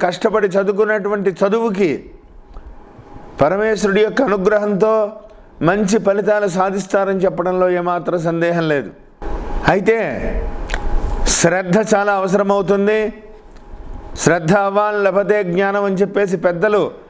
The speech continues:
అన్నట్టుగా ప్రతి విషయంలోనూ కూడా శ్రద్ధ అవసరమవుతుంది. కాబట్టి భక్తి శ్రద్ధలతో చక్కగా చదువుకోండి, విజయాన్ని సాధిస్తారు.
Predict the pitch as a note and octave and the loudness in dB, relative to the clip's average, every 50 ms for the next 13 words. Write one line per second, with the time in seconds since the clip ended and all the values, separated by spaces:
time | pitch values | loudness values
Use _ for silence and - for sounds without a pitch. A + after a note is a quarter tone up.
0 | - - B2+ D#3 F3+ G3 G3 E3+ C#4 D4+ D4+ G3+ F#3+ D3+ A2 E2+ - - - - | -10 -4 -2 0 0 0 0 0 2 2 2 2 2 0 -4 -8 -14 -18 -20 -20
1 | _ _ _ _ - - - C#3+ D3+ F3+ G3+ G#3 G3+ G3+ F3 G#3 G#3 G3+ G3+ G3+ | _ _ _ _ -14 -6 -4 -4 0 2 2 2 2 2 2 2 2 2 2 0
2 | G3 G3 F#3+ E3+ G3 F#3+ G3+ G#3 G#3 G#3+ G#3 - - - - - _ - - _ | 0 0 0 0 2 2 2 2 0 -2 -4 -8 -16 -20 -20 -20 _ -20 -20 _
3 | - - - - - - - - - E3+ E3+ F3+ F3 F3 G3+ G#3+ G#3 G3 F3 G3+ | -20 -20 -20 -20 -20 -18 -8 -2 0 0 2 2 2 2 2 2 2 2 0 2
4 | G#3+ G#3+ G3+ G3+ G3+ F3+ D#3+ G3 F#3+ F#3+ G3+ G3+ G3 G3 G3 G3+ - - - - | 2 2 2 0 0 0 0 0 0 2 0 0 0 0 -2 -4 -8 -18 -20 -20
5 | - - - - D#3+ F3 F3 G3+ F3+ E3 G3 F#3+ D3+ B2 F#2+ - - - - - | -20 -8 -2 0 0 2 2 0 0 2 0 2 0 -2 -4 -6 -14 -20 -20 -20
6 | - - - - - - - - - - - - - B2 E3+ F3+ F3+ F3+ A3 A3 | -20 -18 -18 -18 -18 -18 -18 -18 -16 -12 -8 -2 2 2 2 2 4 2 0 2
7 | - - G3+ G3 F#3+ F#3 G#3 G#3+ A3 F3+ G3+ G#3 G3 - F#3+ F3 F3 - G3 G#3 | 4 2 2 2 2 2 2 2 2 2 2 0 2 0 -2 -2 -2 0 0 2
8 | G3 G3 F#3+ F#3+ F3 F#3+ G3+ G#3 F#3 G#3 G#3 G3+ G3 G3 G#3 G#3 G#3 G3+ G#3 - | 2 2 2 0 2 2 2 0 2 0 0 2 2 2 2 2 2 -2 -4 -8
9 | - - - - - - - - D3 D#3+ G3 G3+ G#3+ G#3+ G3+ G3+ F3 G3 F#3 G3 | -14 -18 -20 -20 -20 -10 -4 -2 0 2 2 2 2 0 0 0 0 0 0 2
10 | G3+ G#3 G3 - - G#3+ G3+ G3+ G#3+ A3 G#3+ G#3+ G3+ | 0 -2 -2 -2 0 0 2 2 2 2 2 0 -2